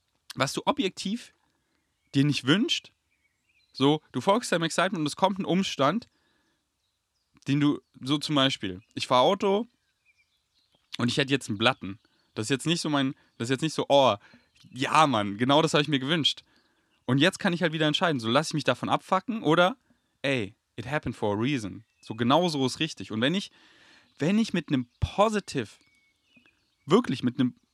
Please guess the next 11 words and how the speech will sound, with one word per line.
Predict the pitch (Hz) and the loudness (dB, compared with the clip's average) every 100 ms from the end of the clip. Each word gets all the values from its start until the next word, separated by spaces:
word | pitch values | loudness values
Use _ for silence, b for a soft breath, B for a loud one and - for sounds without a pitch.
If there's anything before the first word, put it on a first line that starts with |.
| - | -4
positiven | 196 247 233 - 180 | 0 0 0 -4 -4
Glaubenssatz, | - 185 180 - 110 | 0 2 2 -2 -4
so, | - | -4
"Ey, | 135 151 180 b b b b | -2 0 -2 b b b b
es, | 131 - | -6 -4
es | 139 131 | -6 -6
ist | - 147 | -4 -2
aus | 143 | -2
einem | 107 | -4
Grund | - 202 254 | 2 4 4
passiert", | 117 101 - 127 185 | 0 -6 -6 -6 -6